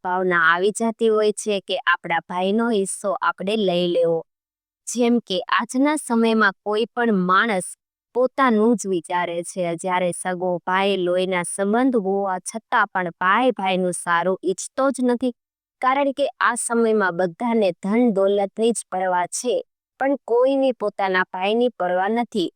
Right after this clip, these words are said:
એના માટે એકબીજાનું ખૂન કરવું, એકબીજાનું પડાવી લેવું અને વાડીના સેઢા માટે પણ એકબીજાને મારી નાખવા, આવા અનેક કિસ્સાઓ આપણે સાંભળ્યા હશે.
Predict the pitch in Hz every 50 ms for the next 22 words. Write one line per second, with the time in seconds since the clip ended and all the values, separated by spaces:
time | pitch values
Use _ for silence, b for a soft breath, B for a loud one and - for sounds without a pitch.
0 | 180 185 180 175 175 175 175 175 170 180 - - 190 175 151 - 180 233 262 240
1 | - 226 233 233 - - 233 208 202 190 175 165 - - - 214 220 233 247 226
2 | - 240 226 226 226 233 233 226 b b b b b b b - 208 202 - 185
3 | 180 185 175 - 190 180 180 175 170 165 - - 185 185 190 202 220 233 254 254
4 | 247 240 233 226 226 226 226 b b b b b b 190 220 226 196 180 175 175
5 | 175 185 208 226 233 233 226 196 185 - - - 208 214 202 277 254 247 240 226
6 | 220 214 - 214 - - 214 202 - - - 415 480 508 - - 190 190 202 -
7 | - 233 214 202 196 185 180 170 175 175 185 220 247 240 214 190 202 - - 208
8 | 185 180 170 - - 202 196 190 175 - _ - 208 233 247 277 302 - _ _
9 | - 233 - - - - 220 202 196 190 - - - 175 - 185 180 180 165 -
10 | - 180 185 190 202 220 233 240 240 233 220 214 220 214 - - 226 220